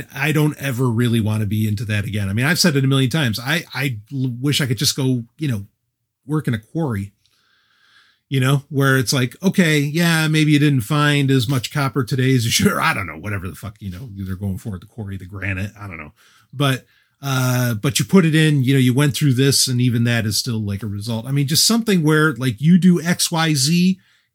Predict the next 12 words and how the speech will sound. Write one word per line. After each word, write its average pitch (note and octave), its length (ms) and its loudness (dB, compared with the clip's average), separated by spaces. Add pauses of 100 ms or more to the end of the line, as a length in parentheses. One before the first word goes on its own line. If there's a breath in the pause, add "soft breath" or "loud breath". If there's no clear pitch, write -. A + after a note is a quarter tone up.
(140)
and C3+ 680 0
you've C3 160 2
provided A#2+ 480 0
value G2+ 400 -4 (720)
as C3 140 -8
long D3 320 2
as C3+ 140 2
you C3+ 80 2
do B2 180 2
X, A2 220 -2
Y, A2 180 -4
Z. G#2 380 -4